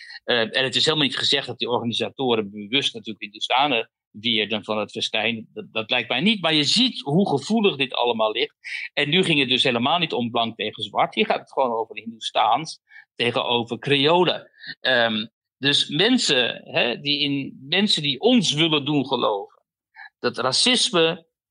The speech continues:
en interculturele spanningen, interraciale spanningen zelfs, alleen maar in het schema wit-zwart zouden plaatsvinden, die zijn oftewel te kwade trouw, of ze hebben geen idee waar ze het over hebben.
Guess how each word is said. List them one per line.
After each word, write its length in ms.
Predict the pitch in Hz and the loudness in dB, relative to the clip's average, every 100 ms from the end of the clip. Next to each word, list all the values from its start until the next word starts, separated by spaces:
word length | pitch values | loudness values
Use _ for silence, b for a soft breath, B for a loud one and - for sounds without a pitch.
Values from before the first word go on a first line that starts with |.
| _ | _
en 480 | - 135 131 - _ | -2 0 0 -4 _
interculturele 1080 | - 214 190 151 - 180 165 151 151 160 147 | -2 0 0 -2 0 0 2 2 2 4 2
spanningen, 640 | - - 147 139 - 131 | 0 0 0 0 -2 -4
interraciale 800 | 123 143 160 156 156 147 175 160 | -2 0 0 0 0 2 2 2
spanningen 500 | - - 123 113 110 | -2 -4 -6 -6 -10
zelfs, 460 | - 85 90 139 - | -10 -10 -8 -10 -6
alleen 560 | - 160 165 196 202 165 | -2 0 2 2 2 2
maar 360 | 160 143 131 - | 2 2 0 -4
in 120 | 143 | -8
het 140 | 135 | -2
schema 600 | - - 170 151 127 113 | -2 0 0 2 2 0
wit-zwart 880 | 117 151 - _ _ - 127 196 - | -2 -4 -4 _ _ -6 0 0 0
zouden 280 | 190 151 147 | -2 0 0
plaatsvinden, 840 | 143 143 143 - 123 117 123 - _ _ _ _ _ _ | 2 0 0 -6 -4 -2 -4 -4 _ _ _ _ _ _
die 260 | 117 127 156 | -6 -2 2
zijn 360 | 156 135 131 - | 2 2 -2 2
oftewel 480 | 220 226 170 151 131 | 2 2 0 0 0
te 120 | 123 | -2
kwade 300 | 123 107 107 | 0 0 -2
trouw, 460 | 117 120 160 202 _ _ _ _ | 0 2 2 -2 _ _ _ _
of 160 | 185 | 0
ze 80 | - | 2
hebben 180 | 151 147 | 2 2
geen 280 | 139 131 127 | 0 -2 -4
idee 360 | 110 139 135 | -2 2 2
waar 140 | 123 113 | 2 0
ze 60 | |
het 120 | - - | -2 -2
over 280 | 117 107 | -4 -4
hebben. 400 | 101 104 - - | -6 -6 -8 -12